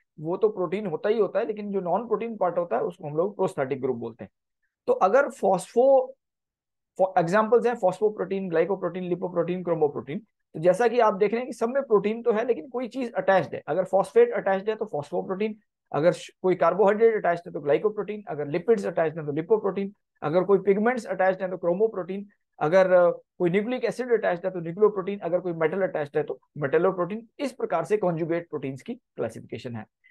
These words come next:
तीसरी category आती है the derived proteins। तो derived proteins वो होते हैं जो proteins के हाइड्रोलिसिस के बाद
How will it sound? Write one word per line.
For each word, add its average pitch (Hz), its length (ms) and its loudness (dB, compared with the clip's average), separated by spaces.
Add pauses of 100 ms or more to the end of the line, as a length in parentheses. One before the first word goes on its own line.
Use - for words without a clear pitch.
(200)
तीसरी 285 320 0
category 254 400 2
आती 220 200 0
है 247 60 -4
the 233 100 4
derived 175 440 4
proteins। 151 400 -6 (300)
तो 202 60 0
derived 202 460 4
proteins 262 340 -6
वो 247 160 -2
होते 226 220 4
हैं 233 80 -6
जो 262 120 -4
proteins 233 640 -2
के 254 140 -2
हाइड्रोलिसिस 196 600 -2
के 226 160 0
बाद 160 340 2